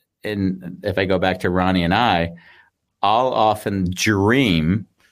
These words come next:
of where I wanna be, what I wanna be doing. And even before I stop finishing the dreaming, Ronnie will then fall into, "But we don't have this.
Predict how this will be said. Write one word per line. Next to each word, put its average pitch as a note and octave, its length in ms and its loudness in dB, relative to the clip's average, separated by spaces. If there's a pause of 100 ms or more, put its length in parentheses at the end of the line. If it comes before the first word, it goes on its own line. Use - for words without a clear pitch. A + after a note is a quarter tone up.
(360)
of F#2+ 220 0
where G2 340 2
I G#2 60 2
wanna G2+ 240 0
be, F#2 180 2
what F#2 340 2
I G2 80 2
wanna F#2+ 280 2
be F2+ 120 2
doing. F#2+ 540 0
And G2+ 160 0
even B2 400 2
before A2 540 0
I G2+ 80 2
stop G2 340 -2
finishing A#2 640 0
the F#2+ 100 2
dreaming, G2+ 960 2 (420)
Ronnie G#2 480 2
will G2 200 2
then F#2+ 220 2
fall G2 440 0
into, F#2 640 0
"But G#2+ 180 2
we G2+ 120 2
don't F#2+ 160 2
have F#2+ 320 -2
this. C3 420 0